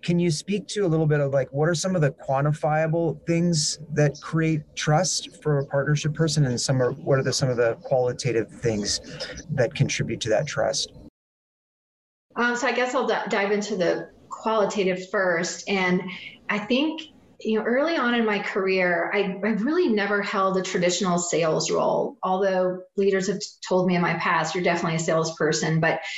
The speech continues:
Speaker 2: you know, it's sort of more like selling a concept or philosophy or a belief or a partnership, um, to someone. But I understand that one of the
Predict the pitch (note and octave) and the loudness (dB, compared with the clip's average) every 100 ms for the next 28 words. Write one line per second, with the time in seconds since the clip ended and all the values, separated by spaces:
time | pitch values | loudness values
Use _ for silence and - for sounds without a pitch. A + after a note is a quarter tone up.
0 | - - G3+ F3+ F3+ A3 G3 F#3+ A3+ G3 | -10 -6 -2 0 0 2 2 0 -4 0
1 | F#3 F#3 F3+ F3 - F#3+ F3+ F3 F3 F#3 | 2 2 2 0 -2 0 2 2 0 -2
2 | - F3+ F3+ F3+ E3 D#3+ - E3 - E3 | -2 0 2 2 0 0 -2 -2 0 0
3 | D#3 D#3+ - F3 E3 E3+ E3 F3 E3+ E3+ | 2 0 -2 -2 2 2 0 0 2 2
4 | E3+ E3 D#3+ - A3+ B3+ E3 D#3+ D#3+ D#3+ | 2 0 -2 -2 0 0 0 0 0 0
5 | - - - - - F3+ F3 F3 G3+ - | -2 -6 -8 -8 -2 0 2 0 0 0
6 | E3+ E3+ D#3+ F3+ - - - - A3+ G3 | 0 2 0 0 -4 -10 -12 0 2 2
7 | - G#3+ A#3+ D4 C#4+ - A3+ A3 G3+ F#3 | 0 0 2 0 0 0 2 2 2 0
8 | - - G3 G3 A3+ A#3+ G3+ F3 F3 | -4 -6 -6 0 2 2 2 0 -2